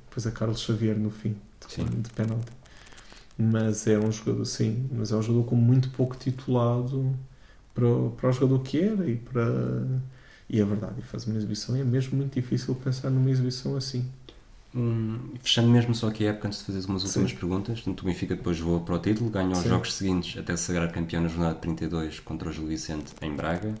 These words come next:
Speaker 1: Sim.
Speaker 2: Eh, o Sporting perde a jornada seguinte, eh, na Madeira com o
Speaker 1: Sim.
Speaker 2: Marítimo e acaba o campeonato em terceiro atrás do
Speaker 1: Sim.
Speaker 2: Futebol Clube do Porto, perde a Taça de Portugal na finalíssima. É um campeonato espetacular. Espetacular, quer dizer, nível de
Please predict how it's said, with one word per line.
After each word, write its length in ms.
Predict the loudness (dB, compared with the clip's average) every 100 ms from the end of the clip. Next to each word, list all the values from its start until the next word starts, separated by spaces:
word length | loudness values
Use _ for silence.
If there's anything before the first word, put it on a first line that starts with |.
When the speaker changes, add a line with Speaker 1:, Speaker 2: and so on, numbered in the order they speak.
| -10
Speaker 1:
Sim. 240 | -6 -6 -6 -12 -18 -20 -20 -10
Speaker 2:
Eh, 260 | -6 -4 -4
o 80 | -6
Sporting 800 | -6 -2 -2 -2 -2 0 -2 -6 -2
perde 280 | 2 4 2
a 40 |
jornada 340 | 0 0 0 -2
seguinte, 480 | -6 0 0 0 -4 -14 -10
eh, 400 | -6 -6 -8 -4
na 120 | 0
Madeira 280 | 0 2 2
com 80 | 2
o 20 |
Speaker 1:
Sim. 40 |
Speaker 2:
Marítimo 480 | 2 2 2 0 -6
e 120 | -4 -2
acaba 260 | 0 -2
o 40 | -2
campeonato 360 | -4 -4 -4
em 80 | -4
terceiro 380 | -6 -4 -2 -2
atrás 260 | -4 -6
do 60 | -6
Speaker 1:
Sim. 160 | -6 -6
Speaker 2:
Futebol 100 | -6
Clube 160 | -6
do 80 | -8
Porto, 380 | -4 -4 -4 -12 -12 -2
perde 180 | -2
a 40 | 0
Taça 260 | -2 -4
de 60 | -6
Portugal 260 | -6 -4 -2
na 120 | -2
finalíssima. 760 | -2 -2 0 -2 -4 -6 -6 -10 -18 -20 -20 -20 -20 -20 -10
É 80 | -2
um 100 | 0
campeonato 380 | 0 0 -2 -2
espetacular. 520 | -6 -6 -8 -8 -10 -14 -14
Espetacular, 420 | -4 0 2 2
quer 80 | 2
dizer, 120 | 0
nível 200 | 0
de 80 | 0